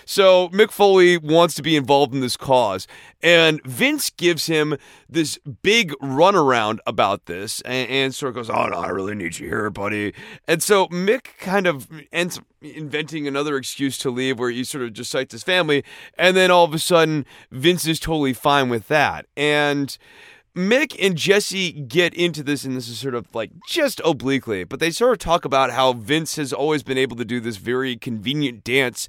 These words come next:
with the U S government where he, even though he's been in the crosshairs at various points, I mean, if you think about it, like, in the late eighties, you know, he was in the crosshairs, and he's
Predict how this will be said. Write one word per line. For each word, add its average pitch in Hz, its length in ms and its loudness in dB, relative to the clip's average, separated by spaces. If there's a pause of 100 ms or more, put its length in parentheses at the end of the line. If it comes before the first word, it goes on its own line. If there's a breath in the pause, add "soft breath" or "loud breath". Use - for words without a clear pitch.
(300 loud breath)
with 143 200 -2
the 143 100 2
U 143 200 2
S 131 140 0
government 120 480 -2 (460 soft breath)
where 151 420 4
he, 160 500 -6
even 214 300 -2
though 220 140 2
he's 196 140 -6
been 220 120 -6
in 214 60 -8
the 208 80 -6
crosshairs 185 520 -8
at 151 80 -12
various 147 320 -8
points, 160 320 -8
I 95 40 -18
mean, 107 120 -8
if - 80 -12
you 92 60 -18
think 107 160 -10
about 95 160 -10
it, 95 40 -8
like, 113 180 -10
in 104 60 -14
the 104 60 -12
late 104 220 -6
eighties, 104 380 -10
you 117 80 -10
know, 110 220 -8
he 104 140 -10
was 104 180 -12
in 117 100 -6
the 123 80 -4
crosshairs, 131 580 -2
and 160 160 -10
he's 143 300 -10